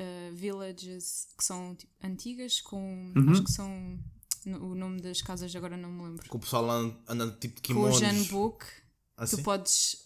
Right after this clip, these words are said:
Speaker 1: ah, arrendar esses vestidos e andar por lá com isso.
Speaker 3: Ah, sim?
Speaker 1: Sim.
Speaker 3: Ok.
Speaker 1: Chamam-se Hanbok.
Speaker 2: E como, e tu, como levaste pouca roupa, aproveitaste, pumba, três a quatro desses.
Speaker 1: <laughs>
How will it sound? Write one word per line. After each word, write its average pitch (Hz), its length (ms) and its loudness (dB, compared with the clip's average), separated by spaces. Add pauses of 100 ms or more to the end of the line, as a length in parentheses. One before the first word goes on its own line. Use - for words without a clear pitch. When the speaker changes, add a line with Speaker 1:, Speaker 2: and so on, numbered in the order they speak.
(120)
Speaker 1:
ah, 190 380 -2
arrendar 196 420 2
esses - 500 6
vestidos - 600 0
e 190 60 -2
andar 190 160 0
por 196 180 -6
lá 196 140 0
com - 180 -6
isso. 185 380 0
Speaker 3:
Ah, 202 40 6
sim? 175 280 2
Speaker 1:
Sim. 180 360 0 (320)
Speaker 3:
Ok. 113 80 -6
Speaker 1:
Chamam-se 196 440 2
Hanbok. 175 680 -2 (640)
Speaker 2:
E 131 80 6
como, 143 360 8
e 151 100 12
tu, 151 160 4
como 139 200 10
levaste 127 280 6
pouca 139 260 6
roupa, 151 280 6
aproveitaste, 156 720 4
pumba, 135 320 6
três 143 240 8
a 151 80 4
quatro - 260 0
desses. 127 380 2 (280)
Speaker 1:
<laughs> - 220 -4